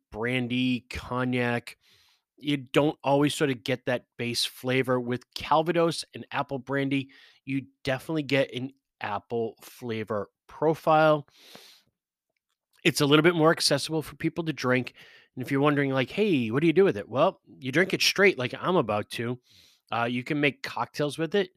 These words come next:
You can make riffs on, you know, an old fashioned. You can do, like, an apple old fashioned. Use some cherry bitters, uh, instead of Angostura. Heck, even Angostura bitters will kinda give it a little bit of a, a cider kind of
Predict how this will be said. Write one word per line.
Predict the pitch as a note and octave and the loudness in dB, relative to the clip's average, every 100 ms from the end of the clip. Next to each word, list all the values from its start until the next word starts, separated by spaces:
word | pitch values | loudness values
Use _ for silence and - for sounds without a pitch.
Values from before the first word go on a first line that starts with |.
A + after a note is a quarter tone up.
| _ _ _ _ | _ _ _ _
You | C3 | -8
can | - C#3+ C#3 | -4 -4 0
make | D#3 C#3+ | -2 -2
riffs | B2 G#2+ C#3+ - - - _ | -12 -4 -4 -4 -8 -8 _
on, | C#3 C#3+ D3 D3+ D3+ - | -6 -2 0 0 -2 -6
you | - C3 | -8 -4
know, | B2 A#2+ - - | -2 -4 -8 -10
an | C3 | -8
old | - C3 - | -6 -8 -8
fashioned. | - C#3 D3+ A#2+ G#2+ | -4 -2 -2 -4 -8
You | A2+ | -6
can | C#3+ B2 | -6 -4
do, | D#3+ F#3+ | -2 0
like, | C3+ A2+ | -2 -4
an | G#2+ | -8
apple | - C3+ - | -6 -6 -4
old | C3+ B2+ B2 | -4 -4 -6
fashioned. | - C3+ C3+ A2 G#2+ | -4 -2 -2 -6 -6
Use | B2+ | -4
some | C#3 A#2 | -6 -6
cherry | - C#3+ C#3+ | -4 0 0
bitters, | A2+ C#3+ A#2+ G#2 - - - - - | 0 0 2 0 -8 -16 -20 -20 -10
uh, | A2 A2+ | -6 -6
instead | A#2+ - C#3 | -4 -2 -2
of | C3+ | -2
Angostura. | C3+ C3+ B2+ - C#3+ B2 - - _ _ _ _ | -4 -2 -2 -2 0 -2 -4 -18 _ _ _ _
Heck, | C#3+ D3 | -8 -6
even | C3 C#3 C3 A#2+ | 0 0 0 0
Angostura | C3+ B2+ A2+ - D#3+ C3 | -2 0 -2 0 2 2
bitters | A2+ G#2+ - | -2 -4 -6
will | G#2+ | -10
kinda | - A#2+ A2 | -8 -8 -6
give | G#2+ A2 | -4 -4
it | G#2+ | -6
a | F#2+ G#2+ | -6 -4
little | A2 G#2+ | -4 -2
bit | A2 | -2
of | G#2 | 0
a, | G#2+ - | -2 -2
a | A2 | -6
cider | - - A#2+ A#2 G#2+ - | -2 0 2 2 0 -2
kind | - A2 | -4 -4
of | G#2+ | -4